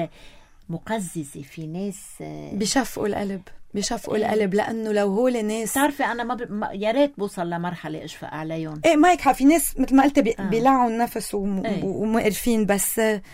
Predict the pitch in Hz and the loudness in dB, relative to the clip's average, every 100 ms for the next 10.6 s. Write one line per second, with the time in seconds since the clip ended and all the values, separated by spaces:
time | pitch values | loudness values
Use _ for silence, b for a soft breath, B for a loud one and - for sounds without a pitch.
0 | B B - 302 330 285 311 - 269 254 | B B 4 8 8 4 0 0 2 4
1 | 254 269 254 277 - - 220 208 254 226 | 4 2 0 -6 -4 -2 -2 2 4 4
2 | 226 233 180 170 156 - - - 180 175 | 0 -6 -6 -8 -10 -20 -20 -12 -6 -2
3 | 208 214 269 269 190 208 240 240 - 240 | 0 2 4 4 2 0 0 -4 -4 0
4 | 302 285 208 196 - 226 226 202 - 277 | 2 2 0 -4 -6 -8 -6 -6 -2 -2
5 | 220 214 208 190 - 202 - 202 190 196 | 4 4 4 2 -2 -4 0 -2 -2 -2
6 | 185 175 196 - 208 196 196 190 - - | -2 -4 -8 -6 -2 0 0 -2 -4 -8
7 | - B B B 170 170 190 - - 196 | -10 B B B -4 -4 -6 -6 -6 -6
8 | - 233 214 - 196 175 180 175 226 214 | -2 -2 -2 -4 -4 -2 -4 -4 0 2
9 | 185 185 - 185 - 190 185 160 196 - | 2 -2 -8 -8 -6 -6 -6 -6 -6 -6
10 | 202 165 - 175 160 | -4 -4 -2 -4 -6